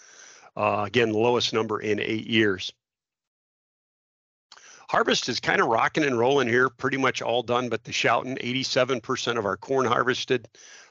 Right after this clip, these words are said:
uh, eleven percentage points ahead of the five-year average. Ninety-four percent of our beans are out, uh, eight ticks ahead of the five-year average. Um, and I'll turn it at this point to Scott to talk about winter wheat planting and to talk about,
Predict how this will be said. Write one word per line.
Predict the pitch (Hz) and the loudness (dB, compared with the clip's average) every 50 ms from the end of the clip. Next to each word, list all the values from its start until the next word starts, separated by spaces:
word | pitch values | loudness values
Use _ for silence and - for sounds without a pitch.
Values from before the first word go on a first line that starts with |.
| _ - | _ -2
uh, | 110 107 104 - - | 0 2 2 2 2
eleven | 113 110 107 107 117 123 127 127 135 123 120 | 0 0 2 2 2 2 4 2 2 0 0
percentage | - - 123 110 - - 127 123 120 113 - - | -4 -6 -4 -4 -4 -4 -4 -4 -4 -6 -8 -6
points | - 131 127 127 - - | -4 -4 -2 -2 -2 -4
ahead | 127 101 117 120 | -2 0 0 0
of | 123 113 | 0 0
the | 113 | -4
five-year | - - 123 117 117 113 101 110 113 113 110 | -4 0 2 2 2 2 0 0 -2 0 0
average. | - - 110 117 110 117 117 110 - - - _ _ _ _ - - - - _ | 2 2 2 2 0 -2 -4 -4 -6 -10 -10 _ _ _ _ -20 -20 -20 -10 _
Ninety-four | - 120 127 135 120 117 110 - - 139 131 117 | -2 0 0 0 0 -2 -4 -2 0 0 0 0
percent | - - 110 - - 113 104 | -2 -6 -6 -4 -4 -4 -4
of | 95 | -4
our | 101 98 | -6 -8
beans | 92 - 139 151 156 151 147 - | -6 -2 0 2 2 2 2 2
are | 139 131 | 2 2
out, | 123 120 120 123 123 - 117 | 2 2 2 0 -2 -4 -4
uh, | 110 104 - - - | -4 -4 -4 -6 -4
eight | - 147 143 - - | -4 -4 -4 -4 -4
ticks | - 143 127 - - | -4 -2 -2 -2 -4
ahead | 131 104 123 123 | -4 -2 0 0
of | 123 | -2
the | 120 110 | -2 -4
five-year | - - 120 117 117 117 101 110 110 110 110 | -4 -2 0 0 0 0 -2 -2 -2 0 2
average. | 107 107 110 107 107 107 104 - - - _ _ _ _ _ _ _ _ _ _ _ _ _ _ _ - | 2 2 0 -2 -4 -6 -8 -8 -12 -16 _ _ _ _ _ _ _ _ _ _ _ _ _ _ _ -4
Um, | - 104 107 107 107 104 104 104 101 92 - _ _ _ _ _ 349 - | -2 0 0 0 -2 -2 -4 -6 -10 -14 -18 _ _ _ _ _ -8 -4
and | 123 127 | -2 0
I'll | 131 135 | 0 -2
turn | - - - 294 302 | -2 -2 0 0 2
it | 285 277 | 2 2
at | 180 120 | 0 0
this | - 151 160 - | 0 -2 -4 -4
point | - - 151 143 131 - | -4 -2 0 0 0 0
to | - 123 | -2 -6
Scott | - - - - 127 127 127 - | -6 -6 -4 0 0 0 0 -2
to | - 120 | -6 -8
talk | - - 123 120 - - | -4 -2 -2 -2 -2 0
about | 120 110 - - | -2 -2 -2 -2
winter | 113 123 117 107 104 | -4 -6 -4 -4 -4
wheat | 110 151 160 - - | -4 -6 -6 -6 -4
planting | - 147 139 135 135 127 123 117 | -2 -2 0 0 0 0 -2 -4
and | 107 - | -6 -8
to | - - | -8 -4
talk | - 127 123 113 - | -2 0 0 0 0
about, | 120 117 117 113 110 - | 0 0 0 0 0 -4